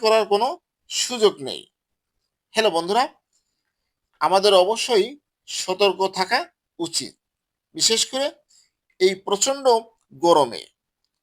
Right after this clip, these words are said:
আর যে কোনো সমস্যা হলে অবশ্যই বিশেষজ্ঞ চিকিৎসকের পরামর্শ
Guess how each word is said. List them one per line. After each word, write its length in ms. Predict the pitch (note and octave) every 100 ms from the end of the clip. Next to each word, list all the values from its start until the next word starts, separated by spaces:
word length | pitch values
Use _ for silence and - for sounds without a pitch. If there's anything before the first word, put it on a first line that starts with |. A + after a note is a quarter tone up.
| _ _ _ _ _ _ _ -
আর 240 | D3+ C#3 - _ D3+ D#3
যে 80 | C4+
কোনো 120 | C#4 C4+ F#3+
সমস্যা 340 | G3+ A#3 A#3+
হলে 120 | A#3 A3 F#3+
অবশ্যই 400 | A3+ - A#3 A#3 _ _ _ _ A2+ C#3+
বিশেষজ্ঞ 440 | F#3 A#3 - G#3 G#3+ G#3 _ _ _ -
চিকিৎসকের 540 | A3+ C4 - B3 A#3+ G#3
পরামর্শ 360 | E3+ D#3 C#3+